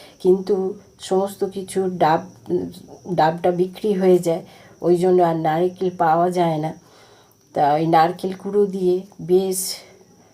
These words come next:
ভালো করে মাখিয়ে বাড়ির সকলে সেটাই খাওয়া হতো দশরে, দুপুরবেলা পুজো হয়ে যাবার পর।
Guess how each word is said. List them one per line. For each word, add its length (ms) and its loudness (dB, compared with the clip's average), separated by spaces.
ভালো 400 0
করে 300 2
মাখিয়ে 560 -2
বাড়ির 400 -2
সকলে 600 -2
সেটাই 500 -2
খাওয়া 380 2
হতো 300 -6
দশরে, 500 -4
দুপুরবেলা 640 2
পুজো 240 2
হয়ে 300 -2
যাবার 300 0
পর। 220 -8